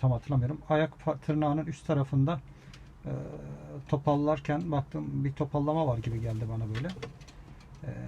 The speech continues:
kontrol ettim. Küçük bir kan gördüm orada. Herhalde atlarken yere bir yere çizmiş orasını. Ufak çok küçük bir kan vardı. Orayı sildim. Ayaklarının altını temizledim. Tertemiz yaptım.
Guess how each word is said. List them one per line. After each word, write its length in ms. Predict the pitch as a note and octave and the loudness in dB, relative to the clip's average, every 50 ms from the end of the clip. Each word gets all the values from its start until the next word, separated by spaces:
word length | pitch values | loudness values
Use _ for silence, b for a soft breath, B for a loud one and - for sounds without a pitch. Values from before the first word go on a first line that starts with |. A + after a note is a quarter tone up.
| B2 A#2+ B2 B2+ C3 | -8 -8 -8 -8 -4
kontrol 340 | - - E3 - - G3+ G3 | 2 2 2 4 6 6 6
ettim. 340 | F#3 F3 - - A#3+ A3+ F#3+ | 6 4 2 -2 -4 -4 -4
Küçük 280 | - - - G3+ - | -6 -6 -8 -8 -8
bir 60 | - - | -6 -2
kan 280 | - A3 A3 G#3+ G#3 | 2 4 6 6 6
gördüm 340 | F3+ D#3 D3 C3+ C3+ C#3 C#3 | 6 6 4 4 4 4 4
orada. 480 | C3+ C3+ C3+ E3+ G3+ G3 F3+ F3+ E3 C#3+ | 4 4 4 2 0 0 0 -2 0 2
Herhalde 400 | E3 F#3+ E3 D#3 D3 D3 F3+ E3+ | 4 6 6 6 4 4 2 0
atlarken 540 | E3+ D#3+ - - F3 E3+ E3 - - E3 | 0 0 0 0 0 0 0 2 0 2
yere 400 | E3+ F3 E3 D#3+ D#3 D3+ D#3+ D3 | 2 2 2 2 2 2 2 2
bir 60 | D3+ D#3 | 2 4
yere 220 | D3+ D3 C#3+ C#3 | 4 2 2 0
çizmiş 400 | - - D3 C#3 D#3 D#3 - - | -2 -2 -2 0 0 -2 -2 -2
orasını. 460 | D3 B2+ A#2 A#2 - - C#3+ E3 F3 | -2 -2 -2 -2 -2 -2 -2 -2 -2
Ufak 300 | E3+ D#3+ - F3+ F3 - | -4 -4 -2 -2 -2 -2
çok 120 | - E3+ - | -4 -8 -8
küçük 180 | - - - | -10 -18 -10
bir 60 | - | -2
kan 240 | - E3 D#3+ D3+ C#3+ | 2 4 4 4 4
vardı. 180 | B2 A#2+ A#2+ C3+ | 2 2 2 4
Orayı 180 | C3+ C3 C3+ | 4 4 4
sildim. 340 | C3+ - - D3+ C3 B2+ A#2+ | 2 2 0 0 0 2 2
Ayaklarının 360 | B2 B2+ B2+ - - C#3 C3+ | 2 0 0 0 2 2 2
altını 260 | C3 B2+ B2+ - C#3 C3+ | 2 2 2 0 -2 2
temizledim. 500 | - C#3+ C3+ C3+ B2+ B2+ C3 A#2+ C3 C3 | 4 6 6 6 4 2 -2 -2 -2 -2
Tertemiz 420 | - C#3+ C3+ - C#3+ C3+ A2+ A#2+ | 0 0 0 4 4 4 4 4
yaptım. 260 | A#2+ A#2+ - - C3 | 2 -2 0 0 -2